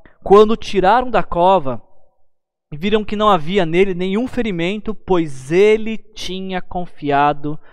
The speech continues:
no seu Deus. Preste atenção nessa imagem que você tá vendo agora.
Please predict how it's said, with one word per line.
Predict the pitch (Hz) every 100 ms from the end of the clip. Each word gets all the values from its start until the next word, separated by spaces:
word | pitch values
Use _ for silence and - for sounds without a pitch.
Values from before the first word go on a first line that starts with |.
| - _ -
no | 135
seu | - 135 135 131 - - - - _ _ _
Deus. | 131 123 110 - - - - - - -
Preste | 262 -
atenção | 226 - 185
nessa | 170 170
imagem | 151 139 131
que | -
você | 143 135
tá | - 143
vendo | 139 139
agora. | 135 135 117 113